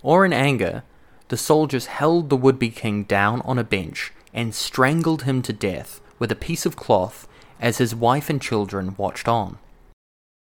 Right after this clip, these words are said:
They then left, locked the doors, and burned the place to the ground.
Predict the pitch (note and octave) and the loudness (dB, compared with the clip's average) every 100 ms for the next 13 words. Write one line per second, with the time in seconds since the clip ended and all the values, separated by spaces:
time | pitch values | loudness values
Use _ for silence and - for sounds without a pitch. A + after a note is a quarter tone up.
0 | _ _ - - B2 A#2+ B2 A#2 A2+ C#2+ | _ _ -20 0 2 4 2 2 0 -2
1 | - - - _ _ - - D#3+ - G#3 | -12 -20 -20 _ _ -10 2 2 4 0
2 | B2+ A#2 G#2 G2 - - - - A2 G#2 | 2 4 4 2 -4 -14 -16 -8 -8 2
3 | A2+ A#2+ C3+ - A2 G#2 - - G2+ G2 | 2 4 0 -2 -4 -4 -6 -8 -6 -6
4 | D#2 G#1+ - | -6 -8 -16